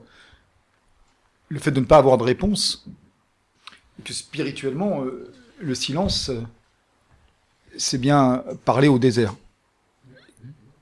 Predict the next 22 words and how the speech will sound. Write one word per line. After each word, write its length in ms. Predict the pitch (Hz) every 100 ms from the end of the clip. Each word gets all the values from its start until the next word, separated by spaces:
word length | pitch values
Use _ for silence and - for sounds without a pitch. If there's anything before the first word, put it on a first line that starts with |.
| _ 156
Élie, 400 | 131 147 170 135
euh, 180 | 117 110 110 _ _ _ _ _ _ _
recherchant 720 | 151 139 - 131 - 151 147 120
un 260 | 110 107
silence 480 | - - 131 139 123
dans 100 | 110
le 60 | 110
silence, 680 | - 120 131 180 - - _ _ _ _ _ _ _ _ _ _ _ - - _ _ -
il 80 |
y 80 | 190
a 260 | 202 165 - -
quelque 260 | - 156 170
chose 440 | - 202 156 - - - -
de 420 | 175 131 117 113 143
la 160 | 135
vie 260 | 135 202 185 - -
qui 140 | 127
se 140 | - 143
dit 220 | 131 185
dans 160 | 135
le 80 | 131
bruit, 400 | 123 120 120 113